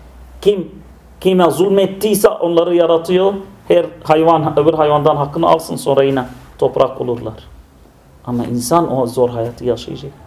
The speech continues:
Diyor, "Ya leyteha kânetil kâdiye." "Keşke öldüm, bir daha Allah beni yaratmasaydı." "Mâ agnâ anni mâliye." Adam çok zengindi. Diyor, "Param hiç beni korumadı.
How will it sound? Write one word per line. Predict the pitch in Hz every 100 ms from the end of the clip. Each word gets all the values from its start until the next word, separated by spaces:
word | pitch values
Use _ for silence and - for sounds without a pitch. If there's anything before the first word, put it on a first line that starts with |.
| - - - - 131
Diyor, | 143
"Ya | 147 160
leyteha | 156 151 143 135 135 127
kânetil | 143 131 123 123 -
kâdiye." | 131 127 117 113
"Keşke | 165 160 -
öldüm, | - 135 127 151 139
bir | 127
daha | 131 131
Allah | 127 127 123
beni | 127
yaratmasaydı." | 127 - - - - - - - - - - - - - - - -
"Mâ | 151 202 208
agnâ | 190 165 180 180
anni | 165 170 165
mâliye." | 160 156 147 131
Adam | - 156 160
çok | 156 185 151
zengindi. | 151 127 131 120 123 - - - 139
Diyor, | 143 151 -
"Param | 151 165 160 - - - - - - - -
hiç | 190 190 147
beni | 147 143
korumadı. | 143 135 131 120